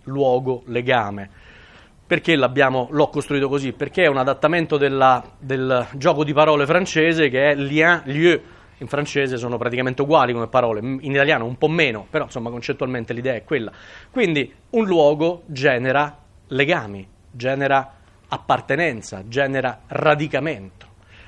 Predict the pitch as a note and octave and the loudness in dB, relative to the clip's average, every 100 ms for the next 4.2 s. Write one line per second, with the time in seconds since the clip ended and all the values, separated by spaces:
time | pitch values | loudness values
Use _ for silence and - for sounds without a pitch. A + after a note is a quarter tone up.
0 | - D3+ F3 C4+ C#4 F3+ A#3 E3+ F#3 G#3+ | -6 -2 0 0 -2 -4 -2 -2 2 2
1 | F3+ D3 E3+ F3+ A2 A#2 B2 B2+ G2 F2+ | 2 0 0 0 -2 -6 -6 -6 -8 -10
2 | G#2 - - _ _ _ _ - - C3 | -14 -16 -20 _ _ _ _ -10 -8 -4
3 | A#2+ B2+ C3 C#3 B2 G#2 F#2 - _ - | -6 -4 -2 0 -2 -6 -12 -16 _ -6
4 | C#3+ | -4